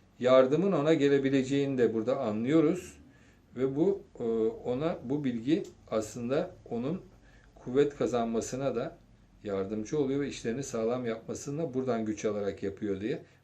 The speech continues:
ben böyle yorumluyorum. Yani burada müminlere özel bir şey, e, bir özel bir durum ve özel mucizevi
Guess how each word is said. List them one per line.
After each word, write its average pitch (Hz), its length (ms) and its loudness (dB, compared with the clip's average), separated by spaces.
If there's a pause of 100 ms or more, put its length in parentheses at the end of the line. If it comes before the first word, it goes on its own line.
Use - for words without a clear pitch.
(100)
ben 110 200 -4
böyle 110 280 0
yorumluyorum. 92 680 -4 (440)
Yani 143 340 -2
burada 160 260 2
müminlere 135 640 0
özel 156 520 4
bir 147 160 2
şey, 117 400 -2 (540)
e, 107 60 -10 (460)
bir 135 160 0
özel 139 540 0
bir 151 220 -2 (680)
durum 135 360 0
ve 147 160 0
özel 147 380 0
mucizevi 127 840 -2